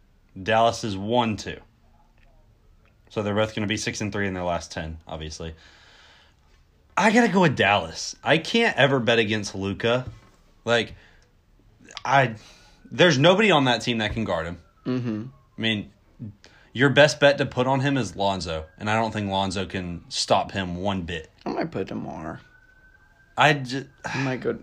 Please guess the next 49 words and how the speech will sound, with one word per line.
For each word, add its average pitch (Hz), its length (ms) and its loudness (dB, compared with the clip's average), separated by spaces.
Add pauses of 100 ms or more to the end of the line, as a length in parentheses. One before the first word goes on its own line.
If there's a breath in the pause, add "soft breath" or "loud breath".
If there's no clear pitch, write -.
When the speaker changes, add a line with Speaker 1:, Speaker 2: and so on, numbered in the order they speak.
Speaker 2:
I 139 60 4
mean, 151 160 4
or 147 420 6
Speaker 1:
Lonzo 202 380 8
has 185 260 4
size, 127 500 4
and 110 380 -4
he's 104 320 -6
a 104 140 -6
defensive 95 580 -6
guy, 78 420 -4
which 117 200 -2
is 117 100 0
Speaker 2:
Yeah. 113 60 -6
Speaker 1:
the 95 120 -4
reason 95 340 -4
I 90 100 -4
would 85 140 -8
put 98 180 -6
him 92 160 -8
on 95 160 -4
there. 107 220 -4
Speaker 2:
Or 147 120 2
LaVine 120 500 2
for, 117 100 -6
like, 107 200 -6
length. 113 720 -6
I 131 80 0
don't 110 160 -6
know. 107 160 -10 (220)
I 185 160 8
feel 277 100 6
like 247 80 6
you 185 100 8
have - 160 -2
options. 110 420 0
None 170 180 6
of 170 60 6
them 156 100 4
are, 139 40 6
like, 123 160 4
great. 117 440 4
Obviously, 117 500 2
we 117 120 2
both 117 220 0
think 117 160 -6
Luka's 123 240 -6
insane, 113 500 -2
but 110 320 -2